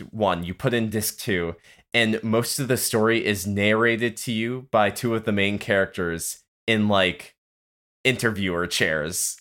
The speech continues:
Like, they're just kind of monologuing about, like, all the game that, like, they had to be cut. And then, like, you will occasionally play, like,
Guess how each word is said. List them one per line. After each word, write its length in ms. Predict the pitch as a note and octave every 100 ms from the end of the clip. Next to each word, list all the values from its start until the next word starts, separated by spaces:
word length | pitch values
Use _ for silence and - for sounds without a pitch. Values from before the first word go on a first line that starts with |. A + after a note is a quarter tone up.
| _ -
Like, 160 | A2 A#2+
they're 80 |
just 200 | A#2 A#2+
kind 160 | - B2+
of 100 | A#2+
monologuing 760 | A2 G#2+ A2+ G#2+ G#2 G#2 G#2
about, 280 | G#2 G#2 G2
like, 140 | G2 -
all 440 | G2+ G2+ G#2 G#2 -
the 80 | A2
game 480 | G2+ F#2+ F#2+ F#2+ F2+
that, 240 | E2+ -
like, 280 | F2+ E2+ -
they 240 | F#2+ F2+ -
had 240 | A#2+ G#2+
to 100 | G2
be 140 | F#2
cut. 360 | - G2 D2+ - _ _ _ - -
And 120 | B2+
then, 200 | B2 A#2+
like, 320 | A2 A2 G#2+ -
you 200 | B2+ A#2+
will 180 | A2+ G#2+
occasionally 640 | G2+ B2 A2 G2 A2 G2
play, 320 | F2+ G#2+ F#2+
like, 320 | F2+ E2+ E2+